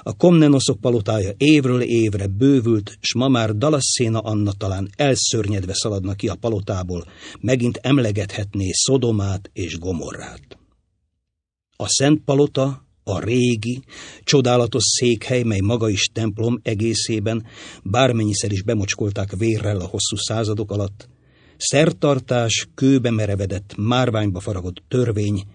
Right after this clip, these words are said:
mely felett az ősök szigorú szelleme őrködik. A komnenoszok lazítani akartak a szabályon,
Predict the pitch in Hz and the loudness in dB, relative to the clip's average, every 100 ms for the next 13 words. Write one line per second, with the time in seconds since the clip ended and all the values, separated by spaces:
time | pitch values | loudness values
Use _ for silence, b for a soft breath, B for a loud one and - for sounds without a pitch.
0 | B B - 101 98 131 113 113 98 - | B B -6 -4 0 2 2 0 -2 2
1 | 143 131 110 - - 127 104 82 - 78 | 4 4 0 0 0 0 -2 -4 -6 -6
2 | 67 65 - - - - - - _ _ | -10 -14 -12 -14 -14 -16 -18 -20 _ _
3 | _ _ _ _ _ _ - 127 156 151 | _ _ _ _ _ _ -6 2 4 6
4 | 139 - 123 127 143 117 101 104 98 98 | 4 2 0 2 2 2 -2 -4 -4 -4
5 | 104 104 95 - 110 101 - 113 104 104 | -6 -6 -8 -8 -10 -6 -6 -4 -2 0
6 | 107 110 | 0 -2